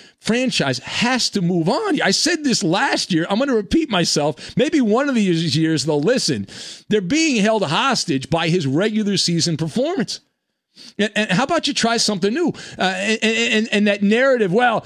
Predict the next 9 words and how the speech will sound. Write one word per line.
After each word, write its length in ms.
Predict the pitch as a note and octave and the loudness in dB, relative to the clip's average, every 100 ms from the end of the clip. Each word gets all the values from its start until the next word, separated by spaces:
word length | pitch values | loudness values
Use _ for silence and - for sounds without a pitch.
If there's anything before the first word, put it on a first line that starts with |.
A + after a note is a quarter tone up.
| - | -4
it's 120 | A3 | -2
gonna 140 | - D4 | 0 0
be 100 | A#3 | 0
different 380 | G3+ A#3+ G3+ E3 | 0 0 -2 -2
for 100 | E3+ | -2
Kershaw 460 | F#3+ F#3+ - D#3 | 0 -2 0 0
this 220 | C#3 B2 | 0 0
year 120 | C#3 B2+ | 0 0
because 460 | C3 - C3 A#2+ | -2 0 0 -2